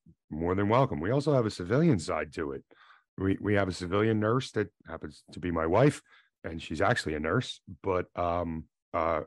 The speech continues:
and our other two members of the auxiliary, Beth and Maria, are doing the civilian impressions within the camp when, when we do things. Um, so there is,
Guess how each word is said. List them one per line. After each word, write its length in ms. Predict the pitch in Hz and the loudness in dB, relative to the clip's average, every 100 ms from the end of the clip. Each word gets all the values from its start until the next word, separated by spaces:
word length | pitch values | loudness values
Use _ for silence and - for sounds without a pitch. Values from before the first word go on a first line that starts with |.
| - | -4
and 140 | 98 | 0
our 180 | 95 104 | 2 2
other 160 | 120 107 | 2 0
two 220 | - 107 | -2 -2
members 340 | 104 104 90 | 0 0 -2
of 80 | 95 | -2
the 180 | 95 90 | 0 2
auxiliary, 560 | 95 80 107 104 98 | 0 0 0 2 0
Beth 360 | 90 101 101 - | 0 0 0 -2
and 100 | 85 | -4
Maria, 340 | 90 113 113 | -2 0 0
are 280 | 104 92 95 | 0 -2 -4
doing 400 | 87 101 95 95 | -6 -6 -4 -4
the 120 | 90 | -4
civilian 440 | 87 - 90 117 110 | -6 -4 0 2 2
impressions 840 | 87 95 98 98 92 90 - - _ _ _ _ _ - | 0 0 0 0 -4 -6 -10 -18 _ _ _ _ _ -6
within 360 | 104 95 95 | -4 -2 -2
the 60 | 95 | -4
camp 440 | - 120 135 98 - _ - | 0 2 2 0 -10 _ -10
when, 240 | 98 92 | -8 -6
when 180 | 95 92 | -6 -4
we 120 | 92 | -4
do 180 | 87 139 | -2 -2
things. 500 | 135 80 73 73 - _ _ _ _ _ _ 78 | 0 -6 -6 -12 -18 _ _ _ _ _ _ -8
Um, 320 | 78 76 73 - | -6 -6 -12 -16
so 260 | - 85 | -6 -4
there 300 | 85 101 123 | 0 0 2
is, 220 | 92 69 | 0 -4